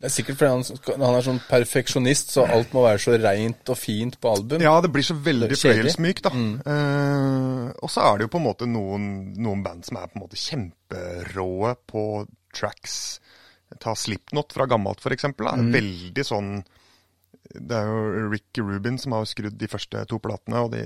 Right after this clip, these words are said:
Speaker 2: det høres jo veldig livete ut, men live så høres det enda mer skittent ut, og så krabber de på noe trommesett og slåss med publikum,
Speaker 1: Ja.
Speaker 2: og du får liksom den ekstra dimensjonen, da.
Speaker 3: Ja.
Speaker 2: Så, så jeg synes, eh, live, og, og, og det har også vært viktig for,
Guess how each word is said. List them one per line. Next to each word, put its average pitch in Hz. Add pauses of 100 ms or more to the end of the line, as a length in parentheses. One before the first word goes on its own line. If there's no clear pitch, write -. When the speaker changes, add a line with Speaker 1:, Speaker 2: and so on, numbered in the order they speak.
Speaker 2:
det 98
høres 101
jo 113
veldig 98
livete 95
ut, - (340)
men 113
live 107
så 123
høres 95
det - (240)
enda 110
mer 123
skittent 98
ut, 175
og 101
så 127
krabber 104
de 92
på 113
noe 123
trommesett 101
og 113
slåss -
med 117
publikum, 98
Speaker 1:
Ja. 113
Speaker 2:
og 117 (220)
du 156
får 135
liksom 135
den 127
ekstra -
dimensjonen, 131
da. -
Speaker 3:
Ja. 113 (300)
Speaker 2:
Så, 151 (640)
så -
jeg 147
synes, 151 (120)
eh, 135
live, 120
og, 117
og, 139
og 135
det 110
har 117
også 123
vært 120
viktig 107
for, 113